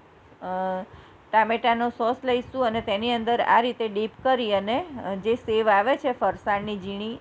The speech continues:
તેની અંદર આવી રીતે ડીપ કરવાના છે. પણ જો તમારે બાળકોને લંચ બોક્સમાં આપવાના હોય તો સોસ અને સેવ અલગથી આપવાના, આ રીતે ડીપ કરીને નહીં આપવાના. એ જ રીતે આપણે બધા કોન તૈયાર કરી લેવાના છે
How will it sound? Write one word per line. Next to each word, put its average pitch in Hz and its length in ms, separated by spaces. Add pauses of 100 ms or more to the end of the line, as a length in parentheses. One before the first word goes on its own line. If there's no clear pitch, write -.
તેની 226 240
અંદર 233 240
આવી 208 320
રીતે 226 240
ડીપ 202 200 (120)
કરવાના 185 460
છે. - 340 (400)
પણ 208 140
જો 240 140
તમારે 233 320
બાળકોને 220 580
લંચ 202 320
બોક્સમાં 233 420
આપવાના 240 440
હોય 214 320 (380)
તો 240 200
સોસ 247 340 (140)
અને 214 220
સેવ 226 320
અલગથી 226 520
આપવાના, 208 580 (480)
આ 214 120
રીતે 233 320
ડીપ 220 200 (100)
કરીને 220 500
નહીં 233 280
આપવાના. 156 500 (1160)
એ 254 140
જ 226 60
રીતે 254 280
આપણે 226 220
બધા 214 320
કોન 240 260
તૈયાર 208 360
કરી 214 260
લેવાના 190 500
છે 214 240